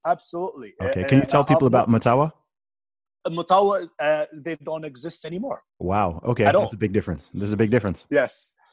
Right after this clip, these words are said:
Speaker 1: So, uh, religious police and people tell you what's good and what's not,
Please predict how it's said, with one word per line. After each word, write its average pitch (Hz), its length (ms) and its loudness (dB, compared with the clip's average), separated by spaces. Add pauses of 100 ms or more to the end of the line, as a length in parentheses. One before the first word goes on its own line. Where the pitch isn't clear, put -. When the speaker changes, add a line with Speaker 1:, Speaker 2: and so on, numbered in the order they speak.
(280)
Speaker 1:
So, 147 520 0
uh, 147 220 0
religious 180 460 -8
police 175 500 -6
and 143 140 -10
people 165 300 -6
tell 156 300 0
you 156 160 -2
what's 139 280 -6
good 131 340 -10
and 139 260 -6
what's 127 300 -8
not, 135 400 2